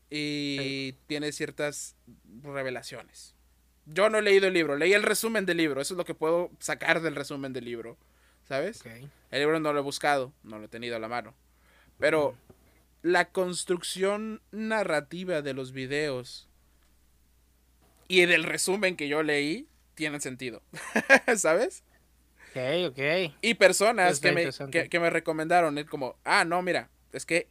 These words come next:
Speaker 1: tiene esta, esta idea detrás, eh, mucho de los videos, mucho de la, de la cuestión visual de B T S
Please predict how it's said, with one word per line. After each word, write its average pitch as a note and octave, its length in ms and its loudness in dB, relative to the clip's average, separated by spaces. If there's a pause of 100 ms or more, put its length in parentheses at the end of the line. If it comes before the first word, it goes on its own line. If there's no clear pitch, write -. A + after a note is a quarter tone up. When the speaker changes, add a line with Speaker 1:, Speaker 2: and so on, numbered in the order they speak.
(160)
Speaker 1:
tiene C#3 400 -4
esta, C#3+ 360 -2
esta C3+ 320 -8
idea C3+ 260 -2
detrás, C3 580 -6
eh, A#2 240 -10
mucho A#2 400 -10
de B2+ 120 -6
los A#2+ 160 -12
videos, C3+ 540 -4
mucho B2+ 380 -10
de C3 160 -10
la, G#2+ 500 -14 (1300)
de D3+ 120 -2
la E3 120 2
cuestión D#3 400 -4
visual E3 460 0
de D#3+ 100 -2
B D3 140 -4
T D3+ 340 -2
S - 260 -12